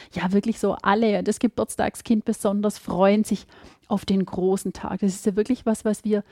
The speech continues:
ja in den Familien oft auch groß vorbereiten, wo lang drüber gesprochen wird und das ein richtiges Highlight ist. Und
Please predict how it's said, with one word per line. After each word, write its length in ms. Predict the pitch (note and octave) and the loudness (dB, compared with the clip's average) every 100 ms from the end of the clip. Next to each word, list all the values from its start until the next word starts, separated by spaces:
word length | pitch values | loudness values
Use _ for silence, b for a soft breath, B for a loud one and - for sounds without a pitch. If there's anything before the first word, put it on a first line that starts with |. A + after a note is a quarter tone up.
| B B _ | B B _
ja 140 | G#3 | -2
in 100 | G4+ | 4
den 120 | C#4 | 4
Familien 580 | - G#3+ G#3 A#3 B3 A3 | 4 2 2 0 0 -2
oft 260 | G#3+ - - | -6 -6 -2
auch 260 | F#3 F#3+ b b b b b | 0 -2 b b b b b
groß 300 | - G#3 A#3+ | -6 -2 -2
vorbereiten, 840 | - B3 A#3+ A3+ G3+ F#3+ G3+ A3+ G#3 | 0 0 4 4 4 4 4 2 0
wo 140 | G#3 | 2
lang 260 | G#3+ F#3+ A3 | 2 2 0
drüber 240 | - A3+ | 0 -4
gesprochen 720 | A3+ B3 - - G3+ G3+ G#3+ F#3+ | -2 -4 -4 -6 -4 0 0 0
wird 280 | G3 G3 | 0 0
und 100 | F#3 | -2
das 180 | F#3 G#3+ | -2 -2
ein 80 | A#3 | -2
richtiges 560 | C#4 F4+ A4 F#4+ - - | -2 -2 -2 -2 -2 -2
Highlight 360 | B3+ D4+ A3+ | 0 2 0
ist. 220 | - - | -2 -6
Und 180 | - G3 | -8 -8